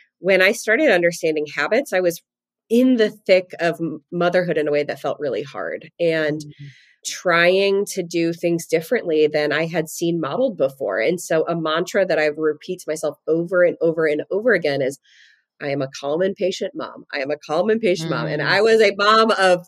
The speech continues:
Speaker 1: toddlers and babies, and being calm and patient was not my natural inclination, but that is when I imagined the future version of myself and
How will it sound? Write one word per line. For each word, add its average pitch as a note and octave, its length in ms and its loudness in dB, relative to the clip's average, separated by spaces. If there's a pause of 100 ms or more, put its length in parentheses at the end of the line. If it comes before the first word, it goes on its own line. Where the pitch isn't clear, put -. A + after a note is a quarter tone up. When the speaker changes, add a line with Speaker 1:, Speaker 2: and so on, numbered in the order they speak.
(100)
Speaker 1:
toddlers C4+ 560 4
and A3 240 2
babies, A3+ 560 2
and F#3 380 2 (680)
being C#4+ 340 4
calm C4 340 2
and D4 140 2
patient C4+ 400 0
was A3+ 260 2
not G#3 520 2
my F#3 340 2
natural F3+ 460 -2
inclination, F3 880 -2
but E3 200 0 (100)
that E3+ 280 0
is F#3 320 -2 (440)
when F#3+ 240 2
I G3 100 6
imagined F3 760 4 (100)
the E3+ 100 4
future F#3 420 -6
version E3+ 560 0
of D#3 300 -2
myself F#3+ 520 -2
and D#3+ 200 -2